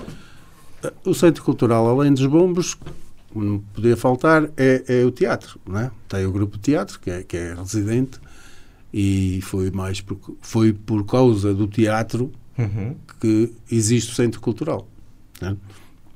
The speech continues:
Speaker 1: Depois temos atividades. Temos atividades que são também residentes no Centro Cultural. Temos a dança,
Speaker 2: Uhum.
Speaker 1: temos, eh, ginástica localizada,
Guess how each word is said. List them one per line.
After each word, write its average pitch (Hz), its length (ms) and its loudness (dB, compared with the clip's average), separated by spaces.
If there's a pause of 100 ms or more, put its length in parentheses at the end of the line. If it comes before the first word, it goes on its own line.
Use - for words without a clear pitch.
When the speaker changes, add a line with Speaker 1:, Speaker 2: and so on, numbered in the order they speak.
(1080)
Speaker 1:
Depois 151 420 10
temos 147 320 8
atividades. 156 760 4 (920)
Temos 110 880 4 (120)
atividades 107 680 2
que - 200 -2
são 101 520 0
também 101 440 -2
residentes 95 520 -2
no 98 80 -4
Centro 98 260 -4
Cultural. 120 460 0
Temos 101 580 -2
a 113 80 -2
dança, 143 460 2 (400)
Speaker 2:
Uhum. 110 360 -6 (380)
Speaker 1:
temos, 101 720 2 (100)
eh, 104 320 2
ginástica 120 840 2
localizada, 113 840 0